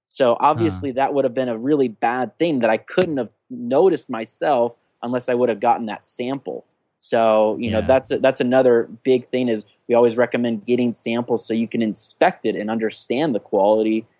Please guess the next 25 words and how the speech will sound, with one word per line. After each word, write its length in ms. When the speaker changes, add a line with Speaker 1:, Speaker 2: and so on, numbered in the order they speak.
Speaker 1:
and, 280
uh, 160
maybe 320
any 160
nuance 460
that 200
you 100
may 140
not 160
have 80
known 300
from 160
a 20
picture. 420
Speaker 2:
Yeah, 340
the 180
smell-o-vision 600
isn't 280
here 180
yet, 280
unfortunately. 340
Speaker 1:
Yeah, 220
<laughs> 80
unfortunately. 680
Speaker 2:
Um, 480